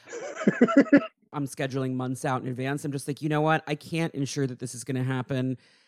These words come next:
Speaker 2: So I think in June, all of the guests will be queer and or trans, but <laughs> otherwise, I don't think that we're, I think that's just a coincidence of, you know, a lot of my guests are.
Speaker 1: Also, yeah, I mean,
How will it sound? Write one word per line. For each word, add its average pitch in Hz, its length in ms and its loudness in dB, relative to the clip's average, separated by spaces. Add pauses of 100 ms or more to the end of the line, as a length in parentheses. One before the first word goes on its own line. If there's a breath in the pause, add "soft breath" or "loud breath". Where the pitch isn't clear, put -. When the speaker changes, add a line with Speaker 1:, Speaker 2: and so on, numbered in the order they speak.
(140)
Speaker 2:
So 156 640 4 (160)
I 175 220 2
think 311 360 -2
in 220 220 -2
June, 202 340 0
all 175 200 2
of 175 100 0
the 160 100 -4
guests 151 360 0
will 170 300 0
be 147 440 -8 (120)
queer 139 520 2
and 135 240 0
or 123 140 -2
trans, 123 640 -4
but 131 360 0
<laughs> - 40 -10
otherwise, 170 720 4
I 208 60 6
don't 208 280 6
think 233 300 2
that 226 220 8
we're, - 100 2 (280 soft breath)
I 202 140 2
think 220 120 2
that's 202 180 4
just 185 160 -2
a 180 60 0
coincidence 156 720 -2
of, 139 280 -6 (140)
you 160 140 -6
know, 127 240 -2 (200)
a 143 60 -6
lot 143 180 2
of 131 80 -4
my 131 120 -4
guests 131 260 -6
are. 135 320 -4
Speaker 1:
Also, 202 400 10
yeah, 185 200 10
I 147 40 4
mean, 151 320 4